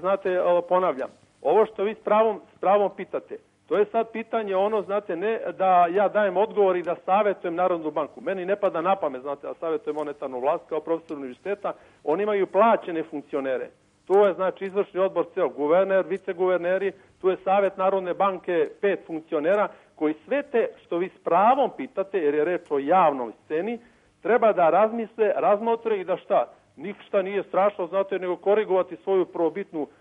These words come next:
odluku u kontekstu, šta, preispitivanja mogućih efekata, da li će praktično, šta, određena mera, u ovom slučaju ovaj, ja bih rekao, neobavezujući treći moratorijum, a, imati, imati željene efekte ili ne.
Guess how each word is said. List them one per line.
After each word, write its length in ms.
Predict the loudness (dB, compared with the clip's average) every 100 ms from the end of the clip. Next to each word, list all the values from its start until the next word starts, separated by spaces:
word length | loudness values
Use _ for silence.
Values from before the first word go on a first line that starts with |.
| _ 0
odluku 400 | 0 0 -4 -4
u 20 |
kontekstu, 500 | -2 -2 -4 -10 -12
šta, 200 | -4 -4
preispitivanja 1080 | -2 -2 -2 -6 -14 -14 -4 0 0 0 -2
mogućih 540 | -4 -4 -6 -8 -10
efekata, 640 | -8 -8 -4 -2 0 0 -2 -6 _ -2
da 140 | 0
li 140 | 0 -4
će 120 | -4
praktično, 560 | -2 -2 -4 -8 -12 -12
šta, 200 | -2 2
određena 520 | 2 0 -4 -4 -6
mera, 280 | -2 2 4
u 40 | 2
ovom 120 | 0 -4
slučaju 360 | -8 0 2
ovaj, 220 | 4 2 0
ja 120 | -2
bih 140 | -4 -8
rekao, 300 | -6 -4 -4
neobavezujući 840 | -4 0 0 0 -2 -4 -6 -12
treći 420 | -6 -6 -6 -10 -10 _ _ _
moratorijum, 680 | -2 0 0 0 0 0 -2 -2
a, 140 | -2
imati, 480 | -2 -4 -6 -4 -6
imati 540 | -4 -6 -4 -4 -4 -4 -4 -4
željene 320 | -4 -2 -2
efekte 380 | -4 -8 -8 -6
ili 160 | -4
ne. 180 | -6 -8